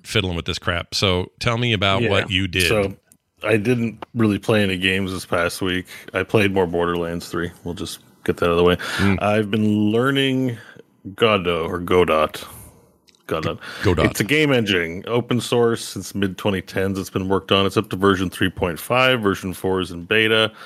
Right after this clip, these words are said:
Speaker 2: This is essentially a game engine, no different than Unity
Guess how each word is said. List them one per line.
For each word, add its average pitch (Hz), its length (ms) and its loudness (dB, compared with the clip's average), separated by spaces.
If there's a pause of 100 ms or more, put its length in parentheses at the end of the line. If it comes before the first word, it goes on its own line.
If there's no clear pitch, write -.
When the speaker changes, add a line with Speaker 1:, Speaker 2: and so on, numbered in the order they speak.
(440)
Speaker 2:
This - 180 -8
is 95 100 -4
essentially 95 580 0
a 92 40 -2
game 101 300 2
engine, 101 540 0
no 127 160 4
different 104 460 0
than 92 180 -4
Unity 92 560 0